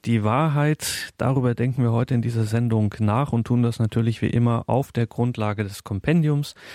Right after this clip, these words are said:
des Katechismus. Und da lesen wir auf diese Frage im Punkt einundvierzig: „Gott ist die Wahrheit selbst und als solcher täuscht er sich nicht und kann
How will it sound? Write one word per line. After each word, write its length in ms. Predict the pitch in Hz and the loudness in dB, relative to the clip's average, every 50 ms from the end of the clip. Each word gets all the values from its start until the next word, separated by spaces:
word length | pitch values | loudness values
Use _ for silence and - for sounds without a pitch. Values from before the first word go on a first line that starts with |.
| - - - - - | -20 -20 -18 -12 -10
des 160 | - - - | -10 -10 -6
Katechismus. 680 | - - - - 117 - - - - - 117 107 - - | -6 -6 -4 -4 -4 -4 -4 -4 0 0 0 0 0 -2
Und 260 | - 113 104 - - _ - | -2 -2 -2 -2 -4 _ -4
da 180 | 101 107 110 | -2 0 2
lesen 480 | 113 113 107 110 113 127 123 - 123 117 | 2 2 2 2 2 2 2 2 2 2
wir 160 | 110 110 - | 2 2 2
auf 160 | - 113 - | 0 0 -2
diese 240 | - - 107 - - | -2 -6 -6 -6 -6
Frage 400 | 107 - - 104 104 117 113 117 | -6 -4 -2 0 0 0 0 0
im 160 | 113 - 107 | -2 -2 -2
Punkt 360 | 107 - 113 107 104 - - - | -2 -2 -2 -2 -2 -2 -2 -2
einundvierzig: 840 | 110 107 104 104 101 - - - 135 147 - - - 123 - - - - - - - - - - _ _ | 0 2 2 0 0 -2 -2 -2 0 0 0 -2 -2 -4 -4 -4 -10 -20 -20 -20 -20 -20 -20 -20 _ _
„Gott 280 | - 110 147 - - - | 0 0 0 -2 -4 -8
ist 220 | - 110 - - | -10 -10 -8 -6
die 100 | - 110 | -4 -2
Wahrheit 360 | 107 110 123 117 107 101 - - | 0 0 0 0 0 -2 -2 -2
selbst 440 | - 110 107 139 - - - - | 0 0 0 0 -2 -4 -8 -6
und 160 | - 120 107 - | -4 -2 0 0
als 220 | 104 110 104 - | 0 0 0 0
solcher 440 | - 113 107 131 - - 127 120 - | 0 0 0 0 0 -2 -2 -2 -2
täuscht 360 | - - 110 123 123 - - | 0 0 0 0 0 -4 -2
er 120 | - 120 113 | -2 0 0
sich 300 | 104 107 110 - - - | 2 0 -2 -2 -4 -2
nicht 460 | 104 98 92 - - - - - - _ | -2 -2 -2 -2 -6 -16 -18 -18 -6 _
und 220 | - 113 104 - | -2 -2 -2 -2
kann 380 | - - 127 127 131 139 139 | -4 -2 -2 0 0 0 -2